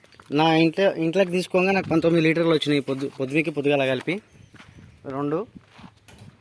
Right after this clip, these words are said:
ఖచ్చితంగా నాకు రెండున్నర, అంటే రెండున్నర నెలలు రెండు కలిపి పంతొమ్మిది లీటర్లు ఇచ్చినాయి. ఇగో ఈ వచ్చే బర్రె, ఇప్పుడు నేను చూపించిన బర్రె.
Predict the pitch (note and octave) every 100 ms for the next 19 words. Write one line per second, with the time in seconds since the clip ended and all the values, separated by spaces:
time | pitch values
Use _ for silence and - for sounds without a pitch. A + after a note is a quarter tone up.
0 | _ - - - - - _ - - D3
1 | - F#3 F#3+ F#3+ F#3+ G#3 A3 - _ -
2 | D3+ - D#3 D3+ D#3 F3 F3+ E3 E3+ E3
3 | D3+ F3+ E3 D#3+ D#3+ D#3 D#3 D3+ E3+ G#3+
4 | B3+ - _ - - - - - - C3+
5 | E3+ E3 D3+ G3 F3+ D3 D3+ D3+ D3 D#3
6 | D3+ D3 B2+ B2+ F#3+ _ - - - -
7 | B2 C3 B2+ A#2+ D3 C#3+ C#3+ F#3 - D3+
8 | C#3 C#3 C3 C3+ C3 B2 C#3+ C3+ C#3 B2+
9 | A#2+ C3